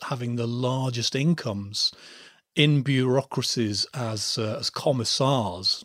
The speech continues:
deciding who gets what. And of course, naturally, they usually decide that they need more than any, everyone else.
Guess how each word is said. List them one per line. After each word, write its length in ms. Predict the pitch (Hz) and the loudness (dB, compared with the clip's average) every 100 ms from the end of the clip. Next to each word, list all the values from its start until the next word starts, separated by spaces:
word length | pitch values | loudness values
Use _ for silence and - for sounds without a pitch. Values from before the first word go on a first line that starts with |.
| _ | _
deciding 880 | - 127 - 139 151 160 151 139 113 | -2 2 2 2 4 6 6 6 4
who 200 | 107 113 | 0 -4
gets 340 | 110 107 - 123 | -4 -6 -6 -6
what. 220 | 95 - - - - | -6 -6 -14 -16 -4
And 80 | 151 | 2
of 40 | |
course, 200 | 180 - | 4 4
naturally, 400 | 180 170 - 135 | 2 2 2 2
they 100 | 123 | 2
usually 580 | 135 139 143 143 123 117 | 2 4 4 4 2 0
decide 360 | 110 - 120 117 | 0 -2 -4 -4
that 200 | 123 117 | -4 0
they 200 | 139 143 | 2 4
need 260 | 120 110 | 0 -2
more 200 | 107 101 | -4 -6
than 160 | 101 104 | -6 -8
any, 160 | 98 - | -8 -10
everyone 300 | 117 110 104 | -8 -8 -8
else. 240 | 101 - | -8 -12